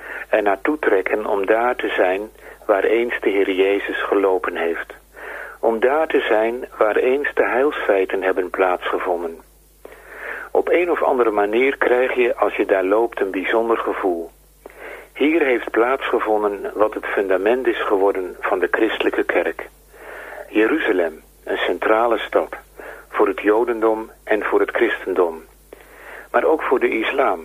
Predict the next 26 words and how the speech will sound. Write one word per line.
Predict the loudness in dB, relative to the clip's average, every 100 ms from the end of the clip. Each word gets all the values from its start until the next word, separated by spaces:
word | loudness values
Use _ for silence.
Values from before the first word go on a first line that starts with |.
| -16 -20 _ _ -18 -14 -12 -12 -6
Na | 0 2 2
Mekka | 2 2 2 2
is | 0 0 2
Jeruzalem | 2 2 0 2 2 2
de | -2 -2
tweede | 2 2 4 2
heilige | 2 2 2 0 -2
plaats | 0 2 2 0
in | -2 0
de | 2
wereld | 2 2 0 -4 -8 -18 _
voor | -4 0 0
die | 0
godsdienst. | 0 0 0 -2 -4 -6 -14 -16 -16 -14 -14 -14 -16 -12
Hier | -4 0 0
vonden | 2 0 2 0
centrale | 0 0 2 2 2 2
gebeurtenissen | 2 0 2 2 2 -2 -2 -2
plaats | 2 2 2 -4 -12 -14 -12 -12 -14 -8
en | -2 -2
hier | 2 2 2 0 -2 2
zullen | 2 0 -2
centrale | -2 0 0 2 2 0
gebeurtenissen | -2 0 0 0 0 0 -2 -2
gaan | -4 0
plaatsvinden | 2 2 -2 -4 -4 -4